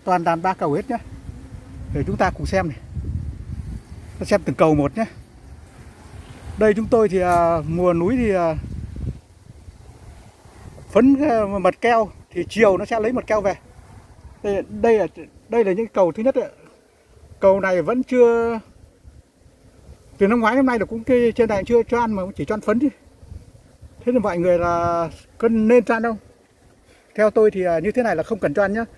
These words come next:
Khi nào thì rét thì ta mới bổ sung cho ăn, chứ lúc này không cần cho ăn. Chúng tôi nguồn ở đây là vẫn còn nhiều thì, à, thì tôi xem cái trại hai của tôi cũng chưa cần cho ăn, bởi vì là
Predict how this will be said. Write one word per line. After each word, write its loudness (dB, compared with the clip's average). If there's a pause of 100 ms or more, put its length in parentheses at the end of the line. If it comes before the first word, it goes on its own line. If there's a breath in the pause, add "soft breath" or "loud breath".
(380 loud breath)
Khi -2
nào 0
thì -6
rét 6
thì -4
ta -4
mới -2
bổ -2
sung -4
cho 0
ăn, -4
chứ -8 (600 soft breath)
lúc 2
này 2
không -4
cần -2
cho 0
ăn. -2 (1500)
Chúng 0
tôi 6
nguồn 2
ở 0
đây 0
là -2
vẫn -2
còn -2
nhiều 0
thì, -2
à, 0 (3250)
thì 0
tôi 4
xem -2
cái -8
trại -4
hai -2
của -8
tôi -2
cũng -10
chưa 0
cần 0
cho 0
ăn, -4
bởi -4
vì -2
là -2